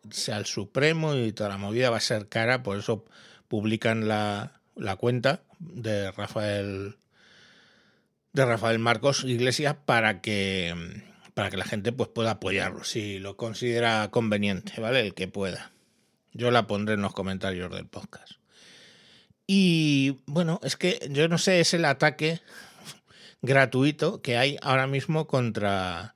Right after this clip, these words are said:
el varón heterosexual. O sea, somos el varón heterosexual,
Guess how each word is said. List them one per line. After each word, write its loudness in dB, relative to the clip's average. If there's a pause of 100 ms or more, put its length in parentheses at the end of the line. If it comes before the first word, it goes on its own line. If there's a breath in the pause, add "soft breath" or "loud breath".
(480 soft breath)
el -4
varón 0
heterosexual. -4
O -8
sea, -6
somos -4 (680)
el -6
varón -4
heterosexual, -4